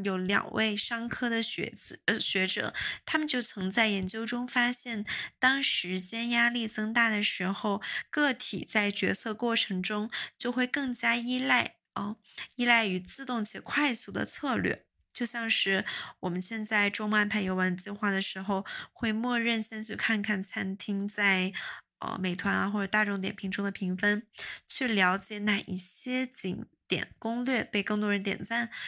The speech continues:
成为约会必去的地点一样。这种在信息流和搜索结果中呈现的信息，呃，默契地为我们本就繁忙的生活提供了一种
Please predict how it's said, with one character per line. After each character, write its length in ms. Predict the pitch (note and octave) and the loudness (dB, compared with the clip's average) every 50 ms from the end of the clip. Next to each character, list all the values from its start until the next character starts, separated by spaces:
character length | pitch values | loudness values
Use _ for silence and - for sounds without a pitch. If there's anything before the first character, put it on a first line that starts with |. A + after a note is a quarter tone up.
| - - - | -12 -10 -8
成 260 | - - G#3 F#3+ G3 | -4 -2 0 0 2
为 160 | G3 G3+ G#3 | 2 2 2
约 180 | G#3+ A3 A3 A3+ | 2 2 2 0
会 240 | A3+ - B3 A3+ | 0 -2 -2 -2
必 220 | G#3+ A3 - A#3+ A#3+ | -2 -2 -2 -2 -2
去 120 | - - | 0 0
的 80 | A#3+ A3+ | 0 0
地 160 | - C4+ C4+ | 0 0 0
点 200 | A3+ G#3+ G3+ G#3+ | 0 0 0 0
一 100 | F#3+ E3 | 0 4
样。 240 | F3+ G#3 A#3 - - _ _ _ _ _ _ _ _ _ _ _ _ _ _ _ _ _ _ _ _ _ - - - - - - - - | 4 4 4 2 0 _ _ _ _ _ _ _ _ _ _ _ _ _ _ _ _ _ _ _ _ _ -12 -10 -8 -8 -8 -8 -8 -4
这 180 | - - A#3+ A#3+ | -2 0 0 2
种 420 | G#3+ A3+ G#3+ G3 F#3 F#3 F3+ F3+ | 2 2 2 2 2 2 2 0
在 580 | F#3 - - G#3+ G3+ G3+ G3+ G3 F#3+ F#3+ F#3 F#3 G3+ G#3 - | 0 0 2 4 4 6 6 4 4 2 0 -2 -2 -4 -4
信 300 | - - - B3+ B3 B3 | -6 -8 -6 -6 -6 -4
息 180 | - - B3+ | -4 -2 0
流 300 | B3 A3+ G#3+ G3 F#3+ G3 | 0 2 4 4 2 2
和 220 | G#3 - G3 F#3+ G3 | 0 0 0 0 0
搜 240 | - - A3 G#3+ A3 | 0 0 0 0 0
索 140 | - A3 G#3 | 0 -2 -2
结 180 | F#3+ - G3 F#3 | -2 -4 -4 -4
果 160 | F#3 F#3+ G3 | -2 -2 0
中 180 | F#3+ G3+ G#3 G3+ | 2 2 2 0
呈 220 | - - F#3+ F3+ | 0 0 -2 -2
现 140 | F#3 G#3 G3 | -2 -2 -2
的 100 | F#3 F#3 | -2 -2
信 320 | F#3+ - - G#3 G3 F#3+ | -2 -4 -4 -4 -4 -4
息， 400 | G3+ - - - - G3+ G#3 G#3 - - - - - - - _ - | -2 -4 -4 -4 -2 -2 -2 -2 -2 -4 -6 -6 -8 -8 -10 _ -4
呃， 200 | G3+ G3 F#3+ F#3 | -2 -2 -2 -2
默 340 | F#3+ A3+ C#4 D#4+ D4 A3+ | 0 0 0 0 0 0
契 400 | - - - - - - - F#3+ | 0 -2 -4 -6 -6 -8 -8 -8
地 200 | - - - - - | -6 -4 -4 -4 -2
为 140 | - G3 F#3+ | 0 0 0
我 200 | F3+ F3 F3+ - | 2 0 0 -2
们 240 | - - G#2 A2 - | -2 -4 -6 -4 -2
本 200 | - F#3 - - | -2 -2 -2 -2
就 240 | - - A3+ A3 G#3+ | -4 -4 -4 -4 -4
繁 340 | G#3+ - - - G3 G3 F#3 | -4 -4 0 2 2 2 2
忙 380 | G3+ B3+ D4 C#4+ A#3+ G3+ G3+ | 2 2 2 2 2 2 2
的 80 | - G3 | 0 0
生 300 | G3 - - G#3 G#3 G#3 | -2 -2 -2 -2 -2 -2
活 180 | - - - G3+ | -2 -2 -2 -2
提 220 | - - - - | -4 -4 -6 -4
供 160 | G3+ G#3 G3+ | -2 0 0
了 100 | G3+ G3 | 0 0
一 60 | G3 | 0
种 180 | F#3+ - G#3 - | -2 -4 -6 -6